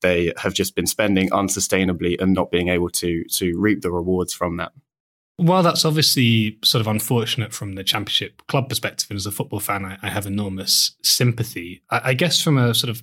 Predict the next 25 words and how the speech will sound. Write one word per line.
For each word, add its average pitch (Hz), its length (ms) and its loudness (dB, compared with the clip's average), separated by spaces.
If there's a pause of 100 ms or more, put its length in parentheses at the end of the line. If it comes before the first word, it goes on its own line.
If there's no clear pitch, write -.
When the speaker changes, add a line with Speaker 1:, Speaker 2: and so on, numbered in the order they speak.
(100)
Speaker 2:
slightly 113 280 0
harsh 127 320 0
perspective, - 600 -6 (160)
why 131 240 2
is 165 180 4
this 156 120 2
potentially 117 460 0
the 107 100 -4
Premier 101 360 -4
League's 123 240 2
problem? - 300 -10
Because - 180 -8
a 113 60 -2
lot 127 180 4
of 110 100 2
the 101 80 -2
clubs - 320 -6
in 120 140 4
that 90 160 -6
league 92 280 -8
are, 87 120 -6
are 104 80 -4
very 98 240 -4
well 92 180 -10
established. - 720 0